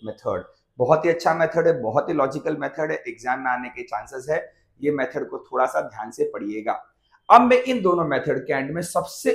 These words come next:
important बात बताने वाला हूं, Please ध्यान दीजिएगा, सबसे important है ये। अब इन दोनों method में जो हम profit use करते हैं, please make sure कि वो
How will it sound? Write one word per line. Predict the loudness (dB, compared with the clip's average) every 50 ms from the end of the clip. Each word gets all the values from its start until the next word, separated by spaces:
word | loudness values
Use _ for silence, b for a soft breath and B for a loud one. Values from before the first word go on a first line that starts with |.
| 0 -2
important | -6 -6 -4 2 6 6 6 6 6 2 2 4
बात | 6 6 6 6 2
बताने | -4 -2 -2 -2 -2 -2
वाला | -2 -2 0 -2
हूं, | -4
Please | -6 -8 -14 -8 -6 -4 -4 -4 -6 -6
ध्यान | -6 -4 -4 -4 -4
दीजिएगा, | -6 -8 -6 -4 -4 -2 -2 -4
सबसे | -4 -4 -6 -6 -6 -10 -10 -2 0 2 2 2
important | 0 -4 -2 0 2 0 0 -2 -8 -10 -10 -10
है | -8
ये। | -8 -8 -10 -12 -16 _ _ _ _ _ _ _ _ _ _ b b b b 6
अब | 6 6 6
इन | 6 2 2 4 4
दोनों | 4 4 4 4 2
method | 2 0 0 2 2 2 2 2
में | 0 -2
जो | 0 0 0
हम | 0 0 -2 -2 -4 0
profit | 2 2 2 2 0 -4 -2 0
use | 0 0 0 0 0
करते | 0 0 0 0 -2
हैं, | -2 -2 -2 -6
please | -8 _ -2 0 2 2 2 0 -2 -4 -4
make | -4 -2 -2 -4 -4 -4
sure | -2 2 4 4 4 4 2
कि | 0 0 0 0
वो | 2 2 4 4 4